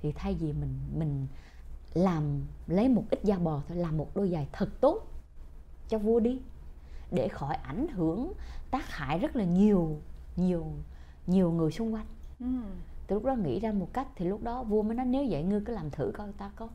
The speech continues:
Speaker 1: có, có hết đau chân hay không." Thì kiếm một cái loại thật tốt và làm một cái đôi giày thật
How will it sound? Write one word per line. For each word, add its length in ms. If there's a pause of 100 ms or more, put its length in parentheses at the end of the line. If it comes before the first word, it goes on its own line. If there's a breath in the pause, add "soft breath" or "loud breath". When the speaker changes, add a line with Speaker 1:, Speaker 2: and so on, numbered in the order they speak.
(260 loud breath)
Speaker 1:
có, 220
có 140
hết 180
đau 180
chân 160
hay 120
không." 160 (640 soft breath)
Thì 240 (340)
kiếm 220
một 120
cái 100
loại 220
thật 120 (100)
tốt 220 (560 loud breath)
và 80
làm 260
một 120
cái 100
đôi 120
giày 220
thật 160